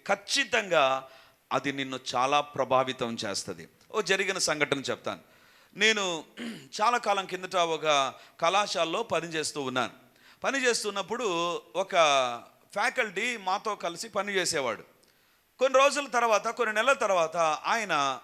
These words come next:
ఆయన రిజైన్ చేశాడండి. చాలా మంచి ఆయన, చాలా మంచి ఆయన రిజైన్ చేశాడు. రిజైన్ చేస్తే నేను కొన్ని రోజుల తర్వాత అడిగాను, "ఆ పలానా సార్ రావడం లేదే, ఏమైంది?" అని అడిగాను. అడిగితే,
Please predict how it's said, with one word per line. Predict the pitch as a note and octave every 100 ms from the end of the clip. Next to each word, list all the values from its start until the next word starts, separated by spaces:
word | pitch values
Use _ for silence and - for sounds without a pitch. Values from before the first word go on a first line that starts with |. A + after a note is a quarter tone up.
| -
ఆయన | D#3+ D#3+ C#3+ B2+ -
రిజైన్ | D3 G3 A#3+ A3+
చేశాడండి. | E3+ C#3 A#2 G2+ F2 - _ _ _ _ - A3+
చాలా | C#4+
మంచి | C#4 C4+ A3+
ఆయన, | D#3 A2 - -
చాలా | D#3+ D#3+
మంచి | D3 C#3+ B2
ఆయన | G2 - _ _ _
రిజైన్ | - A#3+ C4 G3+
చేశాడు. | D#3 B2 G2+ - _ _ _ -
రిజైన్ | C4 D4+ C#4+
చేస్తే | B3 C#4+ C4+ A3
నేను | G3+ A3+ A3 G3 F3 - _ _ _ _ _ _
కొన్ని | - A3+
రోజుల | B3+ A#3
తర్వాత | A3+ G3
అడిగాను, | E3+ D#3 -
"ఆ | -
పలానా | G3 G#3+ G#3+
సార్ | G3+ A3 A#3
రావడం | F3+ G#3+ A3
లేదే, | G3 F3 F3 E3 B2+
ఏమైంది?" | E3+ F#3 F3 D3+ D3
అని | A#2+ B2
అడిగాను. | A2 G#2 - _ _ - -
అడిగితే, | - G3 B2 A2 A#2 C#3+